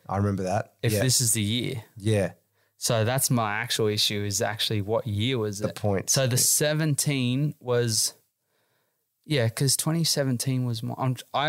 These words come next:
Speaker 2: have to go off when I was racing 'cause I would have been racing it.
Speaker 1: Yeah.
Speaker 2: I have, the year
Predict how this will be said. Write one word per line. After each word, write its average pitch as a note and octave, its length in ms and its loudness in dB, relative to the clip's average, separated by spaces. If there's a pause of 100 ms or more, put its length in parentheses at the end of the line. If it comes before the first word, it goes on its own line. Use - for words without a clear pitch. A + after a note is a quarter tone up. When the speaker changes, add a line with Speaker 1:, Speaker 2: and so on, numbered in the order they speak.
(120)
Speaker 2:
have C#3 180 2
to A2+ 60 -2
go A2 140 2
off G#2+ 160 -4
when G#2+ 120 0
I G#2 140 0
was G#2+ 160 -2
racing G#2 280 -6
'cause G#2+ 120 -2
I A2+ 40 0
would A2 120 0
have G#2 60 0
been G2+ 140 0
racing A2 340 0
it. E2+ 100 -10 (200)
Speaker 1:
Yeah. G2 220 2 (180)
Speaker 2:
I B2 180 0
have, B2 300 0 (440)
the B2 140 -2
year C#3 600 -10